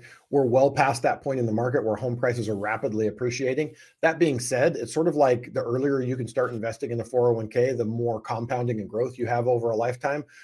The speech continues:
Well, if you take out a thirty-year mortgage, you can have the thing paid off by the time you're fifty-six, assuming you don't move, move up, convert it to a rental. So I,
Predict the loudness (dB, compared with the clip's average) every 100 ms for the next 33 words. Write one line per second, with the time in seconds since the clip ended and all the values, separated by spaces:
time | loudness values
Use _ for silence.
0 | -20 _ 0 0 2 4 4 4 0 2
1 | 0 0 2 2 2 0 -2 -16 -16 _
2 | -18 -10 -6 -4 -4 -6 0 2 2 0
3 | -2 -4 -2 -4 -4 -6 -8 -8 -4 -4
4 | -4 -6 -6 -4 -4 -6 -4 -2 0 -2
5 | -4 -4 -2 -2 -4 -8 -12 -6 -2 -2
6 | 0 -2 0 -4 2 2 0 -16 -20 -18
7 | 2 4 4 0 _ -8